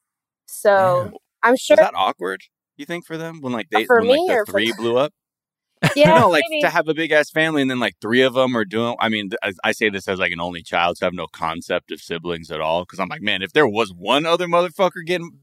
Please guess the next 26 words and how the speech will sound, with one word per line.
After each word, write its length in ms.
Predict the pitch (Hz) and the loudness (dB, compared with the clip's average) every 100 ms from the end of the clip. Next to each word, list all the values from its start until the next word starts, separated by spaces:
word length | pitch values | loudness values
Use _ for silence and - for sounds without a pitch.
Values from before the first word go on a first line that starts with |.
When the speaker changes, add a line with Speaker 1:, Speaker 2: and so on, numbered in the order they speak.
| _ | _
Speaker 3:
the 180 | 147 147 | -6 -6
attention 360 | 147 170 170 170 | -2 -2 -2 -4
of 40 | |
the 60 | 160 | -4
parents, 300 | 180 175 - - | -2 -4 -4 0
I 100 | 131 | 2
would 180 | 107 95 | 0 -8
flip 380 | - 104 110 101 | -12 -4 -2 -2
out." 240 | 87 - _ _ - - - | -4 -8 _ _ -14 -10 4
Speaker 1:
Well, 140 | 311 320 | 6 6
Speaker 3:
<laughs> 40 | |
Speaker 1:
I 100 | 247 - | 4 2
think 100 | - 554 | 2 4
it's 220 | 277 - | 4 4
less 240 | 262 262 285 | 4 6 6
awkward 280 | 285 320 277 | 4 2 0
for 100 | 311 | 2
the 100 | 262 | 2
Hansons 600 | 240 220 240 277 277 254 | 2 0 0 -2 0 -4
because 600 | 233 - 262 220 220 208 | -6 -2 2 4 4 -2
the, 420 | 214 202 220 214 208 | -2 6 10 10 10
it 60 | |
was, 100 | 247 | 8
like, 140 | 254 240 | 8 4
the 80 | 226 | 6
three 260 | 233 233 | 6 4